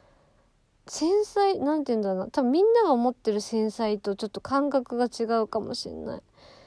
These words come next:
あの、メンタルの繊細さっていうよりかは、例えば人の変化がわかる繊細さとか、そっちの、なんだろうな、部分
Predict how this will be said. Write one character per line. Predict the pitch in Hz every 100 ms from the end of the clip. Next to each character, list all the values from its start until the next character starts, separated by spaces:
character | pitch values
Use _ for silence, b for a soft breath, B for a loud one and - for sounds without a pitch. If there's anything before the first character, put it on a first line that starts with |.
| B B B B B _
あ | 226 214 208 196
の、 | 190 185 180
メ | 196 277
ン | 320 294
タ | 269
ル | 220
の | 208
繊 | - 208 202
細 | - 208
さ | 202 214
っ | 208
て | _ -
い | 202 208
う |
よ | 220
り | 202
か | - 196
は、 | 208 220 208 190 B B B - 320
例 | 392
え |
ば | 226
人 | 208 - 185
の | 381 403 381 269 - _ _ _
変 | - 381 381
化 | 269 220
が | 190
わ | 190 196
か | 269
る | 226
繊 | 202 202 196
細 | 196 196
さ | 196 185
と | 185
か、 | 190
そ | - 220
っ | _
ち | - 359
の、 | 359
な | 330
ん | 285
だ | 220
ろ | 185 185
う |
な、 | 185 185 B B B B _ -
部 | 247
分 | 196 180 175 196 294